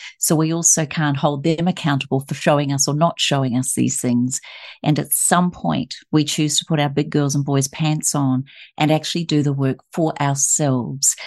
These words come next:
And I think that's just something that you both gift to this world so powerfully,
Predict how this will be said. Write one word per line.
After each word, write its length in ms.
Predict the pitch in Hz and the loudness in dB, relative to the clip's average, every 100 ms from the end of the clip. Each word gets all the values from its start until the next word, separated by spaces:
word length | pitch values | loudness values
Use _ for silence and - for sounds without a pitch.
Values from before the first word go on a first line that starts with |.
| - - - | -16 -14 -2
And 160 | 165 | 0
I 100 | 156 | 2
think 320 | 147 196 185 190 | 0 0 0 0
that's 280 | 160 - | -2 -2
just 280 | - 156 - | -2 0 2
something 380 | - 180 - 170 | 4 4 0 -2
that 160 | 147 - | 0 -2
you 120 | 156 | -2
both 500 | - 151 143 143 - - - - 147 | 2 2 0 -4 -12 -16 -20 -6 0
gift 460 | 135 175 - - - - | 4 4 2 -12 -10 0
to 120 | 160 | 0
this 280 | 165 147 - | 2 -2 0
world 340 | 147 139 139 | 0 0 0
so 380 | - - 170 208 | -2 0 0 -2
powerfully, 960 | - - 170 165 151 - - - - | -4 -6 0 2 0 -2 -2 -2 -2